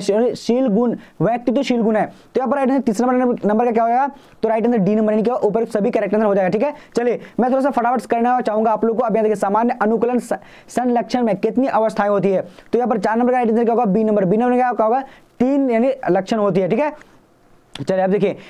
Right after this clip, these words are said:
एब्रोफोबिया का अर्थ है। तो एब्रोफोबिया का अर्थ क्या होता है? देखिए एब्रो मतलब होता है कि, और एफ्रो मतलब होता, एक्रो मतलब होता है ऊंचा,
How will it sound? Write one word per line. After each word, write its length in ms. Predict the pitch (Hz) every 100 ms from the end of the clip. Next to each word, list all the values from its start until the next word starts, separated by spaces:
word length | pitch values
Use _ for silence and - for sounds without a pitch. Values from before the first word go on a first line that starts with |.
| - -
एब्रोफोबिया 720 | 226 202 285 - 247 254 269
का 120 | 269
अर्थ 240 | 226 214
है। 80 | 202
तो 160 | 190 190
एब्रोफोबिया 600 | 220 190 269 269 233 262
का 80 | 247
अर्थ 220 | 233 -
क्या 160 | 196 202
होता 140 | 190
है? 40 | 190
देखिए 260 | 202 262 262 - - -
एब्रो 300 | 175 190 277
मतलब 260 | 277 254 240
होता 200 | 233 220
है 100 | 226
कि, 140 | 247
और 220 | - 202 -
एफ्रो 300 | 208 196 262
मतलब 220 | 247 240
होता, 240 | 233 233 202
एक्रो 220 | 196 247
मतलब 180 | 233 226
होता 180 | 214
है 60 | 233
ऊंचा, 440 | 208 220 233 254